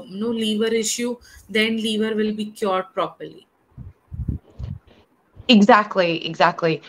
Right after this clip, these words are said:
Speaker 2: With cirrhosis of the liver, there's usually a ve-, very specific disease pathway,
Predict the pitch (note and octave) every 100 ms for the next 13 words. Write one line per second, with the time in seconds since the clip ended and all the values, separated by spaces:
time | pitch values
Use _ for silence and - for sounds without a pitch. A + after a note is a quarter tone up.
0 | - - C#4+ C#4 - - - A#3 A#3 A#3
1 | A#3 A#3 G3+ G3 F#3+ G3 G3 G3+ G3 G3
2 | G#3 A#3+ A3 A3+ A#3 A3 F#3+ G#3 - F#3+
3 | G3+ G#3 G#3 - G#3 G3+ G3 G3+ G3+ F#3+
4 | E3+ F3 F3 E3 - D#3 D#3+ - F3+ G3
5 | B3+